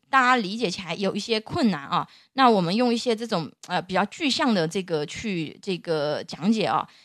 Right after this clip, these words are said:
呃，什么是代位权，啊？比如说甲借钱给了乙，啊，乙又借钱给了丙。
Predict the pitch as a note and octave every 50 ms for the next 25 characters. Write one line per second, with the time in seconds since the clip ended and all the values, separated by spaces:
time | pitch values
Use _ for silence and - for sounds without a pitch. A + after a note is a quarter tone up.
0 | _ _ _ _ - F3+ D#3+ - - - G3+ - C#4+ - - D4+ C4+ A#3+ - D#4
1 | B3+ A3+ A3+ A#3+ C4+ B3+ G3 F3 - - - F3+ - C3 B2 - - D#3 - -
2 | - F#3+ G#3+ B3+ - - D4 C#4 C#4 - - - - - - - F#3 - - D4+
3 | B3 - A#3 F#3+ F3 F#3 G3+ G3+ D#3+ D3 F3 F3 - F#3+ E3+ - - _ _ _
4 | _ _ _ - - - A#3+ A3+ G#3 G3 F#3 E3 C4+ D#4 D4+ C4 - F#4 D4 -
5 | B3 G#3 G3 G3 F3+ D#3+ D#3+ F3 G3+ - F#3+ D#3+ - - F3+